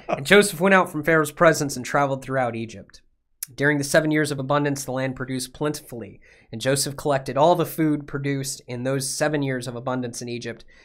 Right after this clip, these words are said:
Speaker 2: and stored it in the cities. In each city, he put the food grown in the field, in the field surrounding it. Joseph stored up huge quantities of grain like the sand of the sea. It was so much that he stopped keeping <laughs> records because it was beyond measure.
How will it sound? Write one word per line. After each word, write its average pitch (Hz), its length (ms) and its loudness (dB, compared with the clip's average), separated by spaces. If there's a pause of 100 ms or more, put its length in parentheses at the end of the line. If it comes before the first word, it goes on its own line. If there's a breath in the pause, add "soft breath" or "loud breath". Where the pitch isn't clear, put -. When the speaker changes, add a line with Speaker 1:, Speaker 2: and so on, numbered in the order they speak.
(100)
Speaker 2:
and 113 100 -10
stored 160 380 2
it 156 100 2
in 131 120 -6
the 123 80 -6
cities. 120 480 -8 (440 soft breath)
In 135 120 -4
each 170 200 -2
city, 170 260 2
he - 140 -6
put 160 220 -4
the - 60 -10
food 165 340 0
grown 151 260 2
in 143 80 -2
the 135 60 -4
field, 143 380 -4
in 117 80 -10
the 110 60 -12
field 139 300 -4
surrounding 120 440 -6
it. 107 120 -18 (400 loud breath)
Joseph 143 320 0
stored 165 240 4
up 147 120 0
huge 180 240 0
quantities 165 500 -2
of 117 100 -10
grain 147 380 0 (200 loud breath)
like 123 180 -8
the - 40 -12
sand 143 300 0
of 139 80 -8
the 131 60 -10
sea. 113 280 -6
It 76 80 -16
was - 140 -8
so - 180 2
much 151 380 0 (200 soft breath)
that 127 80 -12
he 117 60 -10
stopped - 440 0
keeping 135 340 -6
<laughs> - 40 -14
records 139 460 -4
because 127 320 -8
it 123 80 -8
was 113 160 -12
beyond 120 760 -4 (460 soft breath)
measure. 107 500 -8